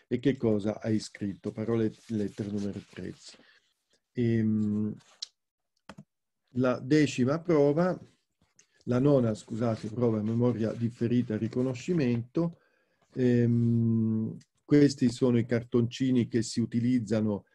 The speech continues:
per il riconoscimento, ehm, eh, facilitato,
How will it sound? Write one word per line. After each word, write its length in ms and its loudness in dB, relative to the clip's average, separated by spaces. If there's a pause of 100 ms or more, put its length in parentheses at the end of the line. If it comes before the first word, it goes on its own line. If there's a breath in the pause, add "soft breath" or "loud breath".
(140)
per 240 2
il 480 2
riconoscimento, 1400 -2 (100)
ehm, 760 -6 (320)
eh, 200 -8
facilitato, 920 -4